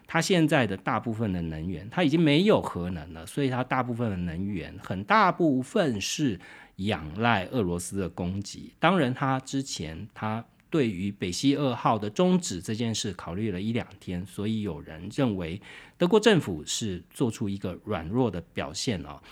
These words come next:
但是呢，它不只是终止了北溪二号，在肖兹的演讲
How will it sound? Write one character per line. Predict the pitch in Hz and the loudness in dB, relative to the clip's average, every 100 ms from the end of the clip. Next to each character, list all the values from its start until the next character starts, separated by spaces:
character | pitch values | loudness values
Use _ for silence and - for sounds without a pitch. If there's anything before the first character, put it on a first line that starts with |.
| - - - | -18 -20 -6
但 | - 156 123 | 2 4 4
是 | - 135 | 4 2
呢， | 92 87 | 2 -2
它 | - 117 117 - - _ | -2 0 -2 -4 -20 _
不 | 220 | -2
只 | - 104 | 0 -2
是 | 151 | 0
终 | 139 143 151 | 2 4 4
止 | - 85 | 0 -8
了 | 78 78 80 82 - | -6 -6 -8 -10 -10
北 | - | -8
溪 | 90 139 | 0 4
二 | 139 | 4
号， | 110 - - - - - | 2 -2 -2 -12 -20 -10
在 | - 135 113 107 | 0 2 2 -2
肖 | - - 135 | -4 2 2
兹 | 127 131 127 | 2 0 -2
的 | 123 92 | -2 -4
演 | 87 90 92 | -4 -4 -2
讲 | 127 113 82 | -2 -4 -8